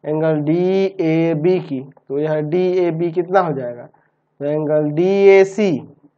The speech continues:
और प्लस में एंगल बीएसी, इन दोनों को जोड़ देंगे, तो यहाँ पर देखिए क्या हो जाएगा, सत्तर डिग्री और प्लस में तीस डिग्री, यानी सौ डिग्री हो जाएगा,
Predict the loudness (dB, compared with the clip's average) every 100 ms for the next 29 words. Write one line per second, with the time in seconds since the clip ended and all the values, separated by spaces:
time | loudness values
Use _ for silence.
0 | _ _ _ _ _ _ _ -6 -2 0
1 | -2 0 2 4 4 2 -2 -2 -2 -2
2 | -2 2 6 6 2 -6 -20 _ _ -10
3 | -4 -2 0 0 -2 -2 -4 -10 -8 -2
4 | 0 2 2 2 2 4 4 0 -6 -10
5 | -8 -2 0 0 -2 -2 -4 -4 -2 -2
6 | -2 -6 -12 -14 -14 -8 -8 0 2 4
7 | 4 4 2 -2 -12 _ _ _ -4 -2
8 | -2 2 4 4 2 0 0 0 -2 -4
9 | -4 -4 -8 -12 -8 -4 -2 -4 4 6
10 | 6 4 -2 -6 -14 -16 -18 -18 -20